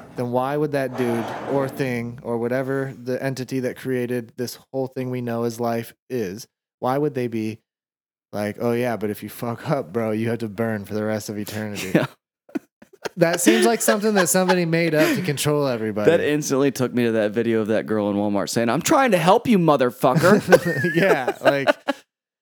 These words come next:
Speaker 1: I'm just saying
Speaker 2: Fire and brimstone, okay? <laughs>
Speaker 1: to me, it just doesn't add up.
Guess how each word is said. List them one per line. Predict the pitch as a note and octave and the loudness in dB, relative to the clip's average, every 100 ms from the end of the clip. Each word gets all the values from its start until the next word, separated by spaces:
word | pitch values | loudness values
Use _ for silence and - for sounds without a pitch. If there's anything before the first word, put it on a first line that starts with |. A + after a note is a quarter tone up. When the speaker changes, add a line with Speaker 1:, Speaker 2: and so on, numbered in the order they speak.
| _ | _
Speaker 1:
I'm | - A#3 A#3 | 0 2 4
just | G3 - | 2 2
saying | F#3 | 8
Speaker 2:
Fire | G3+ A3+ A3+ G#3+ | 10 10 8 6
and | F#3 D#3 | 4 0
brimstone, | F#3 G#3+ B3 - G#3+ D#3+ C#3 | 4 4 4 4 6 6 4
okay? | C3+ D3 G#3+ - | 2 4 4 2
<laughs> | - F3+ | -2 2
Speaker 1:
to | G3 | 4
me, | F#3 G3+ G#3+ | 4 2 2
it | F3+ | 2
just | D#3+ | 0
doesn't | E3+ D#3 C#3+ | 0 0 -2
add | C3+ B2+ | 0 0
up. | C3+ C3 | 0 0